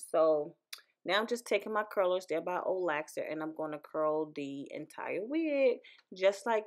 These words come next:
this. Um, I do have a couple videos on how I curl the hair, so yeah, you guys go check them out. And bam, look at these curls popping ton. Um,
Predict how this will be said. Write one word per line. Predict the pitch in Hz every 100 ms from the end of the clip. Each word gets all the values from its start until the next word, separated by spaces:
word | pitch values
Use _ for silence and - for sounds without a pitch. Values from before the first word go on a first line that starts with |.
| -
this. | 196 190 185
Um, | 156 151 147 143 151 -
I | 170
do | 175
have | 180 160
a | 160
couple | 165 165
videos | 160 160 156 156 165
on | - 160
how | 160 143
I | 139
curl | - 254 269
the | 262
hair, | 247 254 240 233
so | 233 - 170 165 160
yeah, | 165 160 - - _ _ _ _
you | 190
guys | 170 156 -
go | 147
check | 147 - -
them | 139
out. | 131 _ _ _ _ _ _ 180
And | 220 226 220 180 -
bam, | 165 220 254 247 247
look | 247 247
at | 254
these | 247 -
curls | - 262 247 240 233 240 - _ _ -
popping | - 285 277 269 _ _ _ _ - 247 254 247 262 254 _ _ - -
ton. | 240 233 233 233 233 226 - - -
Um, | 208 214 214 202 202 196